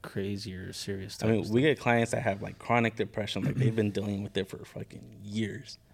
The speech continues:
Speaker 2: Uh, not someone that, you know, like, it's
Speaker 1: Had a
Speaker 2: fairly
Speaker 1: breakup.
Speaker 2: recent. Yeah.
Speaker 1: Yeah, like,
Speaker 2: Yeah,
Speaker 1: had a
Speaker 2: yeah.
Speaker 1: breakup or something like
Speaker 2: For
Speaker 1: that.
Speaker 2: that, we'll tell 'em, like, "Here's some, like, local agencies or some therapists that offer sliding scales. Go talk to a therapist."
Speaker 1: So you guys are, like,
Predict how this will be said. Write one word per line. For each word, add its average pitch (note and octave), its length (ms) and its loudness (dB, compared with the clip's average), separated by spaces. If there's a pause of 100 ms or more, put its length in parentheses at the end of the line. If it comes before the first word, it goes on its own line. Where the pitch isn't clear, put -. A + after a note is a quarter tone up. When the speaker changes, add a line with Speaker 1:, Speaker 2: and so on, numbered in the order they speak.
(640)
Speaker 2:
Uh, D#2 280 0 (220)
not G#2 240 -2
someone G2+ 460 -6
that, - 460 -10 (140)
you - 80 -8
know, F#2+ 260 -8
like, - 320 -16 (1080)
it's - 180 -6
Speaker 1:
Had B2+ 80 4 (120)
a G#2+ 40 6
Speaker 2:
fairly G#2 60 6 (120)
Speaker 1:
breakup. G#2 80 2
Speaker 2:
recent. G#2 380 0
Yeah. G2+ 240 -4
Speaker 1:
Yeah, G#2 320 4
like, F#2 160 -4
Speaker 2:
Yeah, G#2+ 120 0
Speaker 1:
had F#2+ 100 -2
a - 40 -4
Speaker 2:
yeah. G2 60 -6
Speaker 1:
breakup G2 280 -4
or G#2+ 40 -10
something - 300 -10
like A2 100 -10
Speaker 2:
For G2+ 80 0
Speaker 1:
that. G#2+ 80 4
Speaker 2:
that, A2+ 60 6
we'll G#2 100 2
tell G#2 180 -6
'em, G2 60 -4
like, G2 280 -8 (880)
"Here's G#2+ 420 0
some, G#2 200 0
like, G2+ 220 -6
local G#2 360 -2
agencies G#2 640 -2
or A2 120 -8
some G#2+ 460 -8
therapists G#2 500 -4
that G#2+ 280 -8
offer G2+ 300 -6
sliding G#2 380 -6
scales. G#2 420 0
Go G#2+ 120 -4
talk A2+ 260 -10
to - 120 -8
a - 40 -8
therapist." - 500 -2
Speaker 1:
So A2+ 60 0
you G#2+ 100 2
guys G2+ 120 0
are, F#2+ 40 -4
like, F#2+ 160 -4